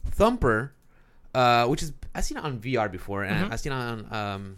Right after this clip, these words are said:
Speaker 2: I think I've played that on
Speaker 1: it's like
Speaker 2: V R.
Speaker 1: on a, on a rail game.
Speaker 2: Mm-hmm.
Speaker 1: Uh, Tomb Raider, Rise of the Tomb Raider, and Shadow of the Tomb Raider. So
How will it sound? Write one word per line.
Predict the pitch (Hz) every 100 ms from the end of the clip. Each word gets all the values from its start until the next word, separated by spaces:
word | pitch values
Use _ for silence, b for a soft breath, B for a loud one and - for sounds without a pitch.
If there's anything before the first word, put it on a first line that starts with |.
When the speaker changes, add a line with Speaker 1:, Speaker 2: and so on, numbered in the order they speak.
| -
Speaker 2:
I | 180
think | 175
I've | 151
played | 147 139
that | 131
on |
Speaker 1:
it's | -
like | -
Speaker 2:
V |
R. | 165
Speaker 1:
on | - 147
a, |
on | 131
a |
rail | 127 123
game. | 110 104 -
Speaker 2:
Mm-hmm. | 170 208 -
Speaker 1:
Uh, | 127 123 - _
Tomb | - 240 240
Raider, | 233 247 277 311 - b b b
Rise | 110 131 214
of | 233
the | 156
Tomb | 156 143
Raider, | 123 120 117 117 - -
and | 139 143
Shadow | - 143
of | 113
the |
Tomb | 117 120
Raider. | 101 90 87
So | - 139 123 117 110